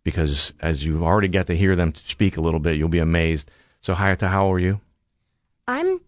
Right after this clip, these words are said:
Speaker 2: twelve years old. I just turned twelve in May, and I'm going into seventh grade.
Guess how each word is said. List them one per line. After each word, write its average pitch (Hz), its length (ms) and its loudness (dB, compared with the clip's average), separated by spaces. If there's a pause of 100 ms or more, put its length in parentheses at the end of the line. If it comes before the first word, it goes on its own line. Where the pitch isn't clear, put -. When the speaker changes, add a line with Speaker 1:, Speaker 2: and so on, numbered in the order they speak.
(100)
Speaker 2:
twelve 262 320 0
years 262 220 -2
old. 247 220 -4
I 233 120 -6
just 240 260 -8
turned 240 240 -6
twelve 233 480 -6
in 233 220 -6
May, 208 340 -12 (380)
and 220 360 -2
I'm 233 140 -2
going 226 260 0
into 214 140 -10
seventh 196 360 -6
grade. 107 240 -14